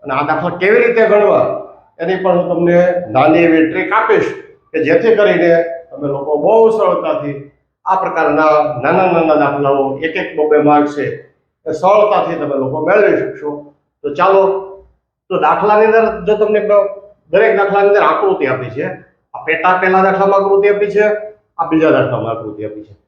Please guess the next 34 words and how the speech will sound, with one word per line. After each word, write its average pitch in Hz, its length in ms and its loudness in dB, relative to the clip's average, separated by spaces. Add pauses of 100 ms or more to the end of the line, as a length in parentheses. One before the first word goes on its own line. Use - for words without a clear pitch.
(920)
અને 214 180 4 (400)
આ 170 160 -6
આકૃતિના 233 560 2
આધારે 185 340 2 (800)
તમારે 180 240 -2
શું 208 160 0
શું 220 180 0
શોધવાનું 214 480 4
છે 214 100 2 (520)
કે - 60 -10 (180)
આ 214 120 2
જે 220 220 2
દાખલો 196 320 0
ગણીએ 151 400 2 (640)
એમાં 165 240 2 (380)
સમરૂપતાની 226 680 2 (140)
કઈ 254 240 2
શરતનો 240 440 0
તમે - 200 2
ઉપયોગ 139 280 -2
કર્યો 131 240 -4
છે. 113 120 -14
આ 117 100 -10
દાખલો 160 300 -4
ગણ્યો 214 260 4 (500)
તો 170 140 -20
સમરૂપતાની 226 560 0
કઈ 226 160 2
શરતનો 233 320 -2 (120)
ઉપયોગ 233 240 -2
કર્યો 233 260 2
છે 240 120 -4 (600)
અને 196 140 2 (280)
આ 214 60 4